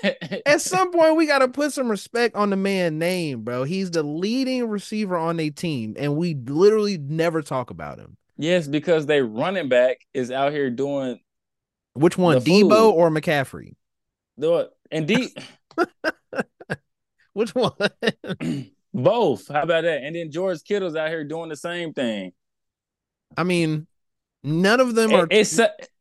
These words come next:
Speaker 2: none
Speaker 1: well,
Speaker 2: of them
Speaker 1: it
Speaker 2: are
Speaker 1: sucks
Speaker 2: top
Speaker 1: being,
Speaker 2: ten receivers
Speaker 1: wait, how
Speaker 2: like,
Speaker 1: about they say
Speaker 2: like
Speaker 1: it,
Speaker 2: Brandon
Speaker 1: it's,
Speaker 2: Ayuk is right now
Speaker 1: it
Speaker 2: on
Speaker 1: sucks
Speaker 2: half the
Speaker 1: being,
Speaker 2: receptions of everybody else.
Speaker 1: it sucks being the fourth child.
Speaker 2: Why does nobody talk about this, though? He's
Speaker 1: Yeah,
Speaker 2: the
Speaker 1: but
Speaker 2: most
Speaker 1: 'cause I
Speaker 2: productive
Speaker 1: told you,
Speaker 2: outside of
Speaker 1: it,
Speaker 2: McCaffrey.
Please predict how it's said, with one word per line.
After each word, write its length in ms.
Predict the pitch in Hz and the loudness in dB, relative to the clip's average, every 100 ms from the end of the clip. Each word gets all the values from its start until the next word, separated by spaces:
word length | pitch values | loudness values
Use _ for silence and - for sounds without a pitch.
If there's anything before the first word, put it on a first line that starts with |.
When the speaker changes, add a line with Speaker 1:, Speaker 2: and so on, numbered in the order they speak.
| - | -8
Speaker 2:
none 140 | 180 254 | 2 6
Speaker 1:
well, 40 | |
Speaker 2:
of 60 | 226 | 6
them 140 | 226 | 6
Speaker 1:
it 0 | |
Speaker 2:
are 100 | 196 | 4
Speaker 1:
sucks 100 | 185 | 4
Speaker 2:
top 140 | 190 | 2
Speaker 1:
being, 140 | 202 220 | 2 0
Speaker 2:
ten 400 | 202 180 160 151 | 0 -2 -2 -4
receivers 480 | 143 - 170 107 98 | -6 -4 -6 -2 0
Speaker 1:
wait, 260 | 143 101 - _ 107 | 0 0 -12 _ -2
how 80 | |
Speaker 2:
like, 100 | 131 | 0
Speaker 1:
about 100 | 160 | 0
they 120 | 160 151 | -4 -2
say 80 | |
Speaker 2:
like 120 | 127 139 | 0 0
Speaker 1:
it, 60 | |
Speaker 2:
Brandon 260 | 143 143 139 | 0 0 0
Speaker 1:
it's, 220 | 135 135 | 0 0
Speaker 2:
Ayuk 40 | 131 | -2
is 120 | 127 | -2
right 180 | 123 127 | -4 -2
now 200 | 127 180 | -2 0
Speaker 1:
it 60 | |
Speaker 2:
on 100 | 135 | 2
Speaker 1:
sucks 160 | 139 220 | 4 4
Speaker 2:
half 180 | 151 170 | 4 2
the 0 | |
Speaker 1:
being, 80 | 185 | 2
Speaker 2:
receptions 540 | 147 147 151 135 139 123 | 0 0 -4 -4 -8 -8
of 80 | |
everybody 420 | 120 113 110 101 95 | -8 -4 -4 -4 -6
else. 320 | 82 - - _ _ _ _ | -10 -14 -20 _ _ _ _
Speaker 1:
it 160 | 156 160 | -8 0
sucks 300 | 202 208 160 | 4 2 2
being 240 | 175 170 | 0 0
the 60 | 151 | -4
fourth 340 | - 175 170 | 0 0 0
child. 540 | - 156 151 117 98 - _ _ _ _ - | -4 -2 0 -2 -4 -14 _ _ _ _ 0
Speaker 2:
Why 200 | 185 339 | 2 4
does 120 | 320 | 4
nobody 280 | 302 294 277 | 4 4 2
talk 240 | 240 269 | 2 0
about 240 | 262 175 147 | 2 2 2
this, 200 | 131 - | -2 -2
though? 280 | 107 69 - _ | -8 -10 -16 _
He's 240 | 269 339 311 | 4 6 8
Speaker 1:
Yeah, 100 | 269 | 8
Speaker 2:
the 20 | |
Speaker 1:
but 40 | |
Speaker 2:
most 240 | 262 330 - | 10 8 8
Speaker 1:
'cause 200 | 311 269 330 349 | 6 6 4 4
I 140 | - 190 | 6 6
Speaker 2:
productive 20 | |
Speaker 1:
told 300 | 190 240 277 | 8 4 4
you, 60 | 294 | 4
Speaker 2:
outside 160 | 294 | 4
of 100 | 285 | 4
Speaker 1:
it, 120 | 294 269 | 2 0
Speaker 2:
McCaffrey. 680 | - 359 - 139 95 - | 0 0 -2 -6 -8 -14